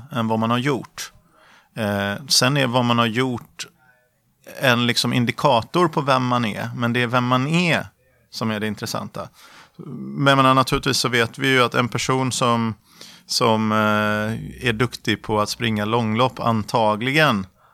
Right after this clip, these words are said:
har kompetensen att utsätta sig för stora, liksom, stora ut-, uthållighetskrävande påfrestningar under en längre tid som inte ger omedelbar,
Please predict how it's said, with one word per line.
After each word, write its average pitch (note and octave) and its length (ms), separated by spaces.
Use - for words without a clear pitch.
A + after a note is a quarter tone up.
har G#2 540
kompetensen G#2+ 640
att G#2+ 120
utsätta G#2+ 460
sig G2+ 140
för - 120
stora, G#2 420
liksom, G#2 520
stora G#2 500
ut-, A2 240
uthållighetskrävande G#2 1080
påfrestningar B2+ 840
under G#2+ 280
en G#2+ 160
längre G#2 300
tid A#2+ 300
som G#2+ 200
inte G#2+ 280
ger G2 320
omedelbar, G2+ 800